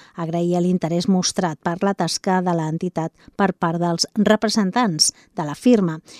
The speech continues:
i assenyalava que des de l'entitat agraeixen també aquest ajut econòmic que ha donat la multinacional alemanya Bufa Group, que atorga el donatiu a una associació escollida entre totes les d'Espanya. I en aquesta ocasió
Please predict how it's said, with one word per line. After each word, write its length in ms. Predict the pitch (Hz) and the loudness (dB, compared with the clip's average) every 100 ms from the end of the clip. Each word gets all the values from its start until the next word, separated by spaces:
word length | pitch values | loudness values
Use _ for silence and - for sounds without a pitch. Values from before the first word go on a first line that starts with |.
| - | -4
i 80 | 196 | -2
assenyalava 580 | - 190 185 170 175 190 | 2 2 2 2 0 0
que 140 | 180 | -2
des 160 | 170 160 | -4 -4
de 80 | 160 | -6
l'entitat 460 | 160 165 170 165 | -6 -6 -6 -4
agraeixen 500 | 175 165 165 - 170 | -6 -4 -6 -4 -4
també 360 | 160 170 214 262 | -4 0 2 2
aquest 240 | 226 180 160 | 0 -4 -6
ajut 260 | - 180 160 | -2 -2 -2
econòmic 640 | - 170 165 190 269 - _ - _ _ - - | -4 -4 0 0 0 -2 _ -20 _ _ -20 -10
que 80 | 160 | -8
ha 160 | 156 | -4
donat 380 | 170 175 170 - - | -2 -2 -4 -6 -2
la 80 | 185 | 2
multinacional 840 | 202 196 170 180 - 185 165 165 180 | 4 2 0 -2 -2 -2 -2 -2 0
alemanya 540 | 196 170 156 170 175 | 0 0 -2 -4 -2
Bufa 380 | 208 180 185 160 | -2 0 -2 -4
Group, 300 | 160 170 156 - - _ | -4 -4 -6 -14 -20 _
que 80 | 180 | -8
atorga 560 | - 180 175 180 185 - | -4 -2 -2 0 -2 0
el 240 | 196 180 | 0 2
donatiu 480 | 214 254 196 190 180 | 4 4 4 2 2
a 80 | 175 | 4
una 300 | 190 247 277 | 4 4 2
associació 580 | 247 240 226 214 240 208 | 0 -2 0 0 2 2
escollida 680 | 175 - 180 175 175 175 196 - - - | 0 -2 -2 0 0 0 -2 -6 -20 -6
entre 420 | 185 180 180 185 180 | -2 0 0 0 0
totes 320 | 180 175 175 | 0 -2 -2
les 160 | 160 - | -4 -4
d'Espanya. 560 | 165 - 233 320 214 139 - - | -4 -2 0 4 2 0 -14 -6
I 80 | 202 | -4
en 80 | |
aquesta 320 | 185 170 - 170 | -2 -2 0 0
ocasió 460 | 170 214 247 285 | 0 2 2 0